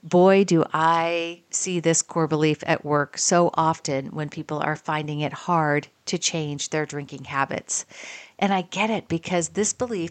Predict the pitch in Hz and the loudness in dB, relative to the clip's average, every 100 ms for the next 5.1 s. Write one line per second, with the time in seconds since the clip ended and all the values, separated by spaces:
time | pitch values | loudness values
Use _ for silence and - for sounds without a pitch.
0 | - 175 - - 196 190 214 226 214 208 | -6 -4 -2 -2 0 2 0 0 -2 -4
1 | 185 180 160 135 139 - 165 160 165 - | -4 -2 0 -2 -4 -4 0 2 2 2
2 | 170 196 185 170 147 147 - - - 220 | 0 2 2 2 0 -4 -10 -16 0 4
3 | 226 240 - 254 269 247 226 - 160 185 | 6 4 2 -2 2 2 2 -2 -2 0
4 | 240 269 240 233 - - 247 302 170 156 | 0 -2 -4 -8 -10 -4 0 4 6 4
5 | 180 | 0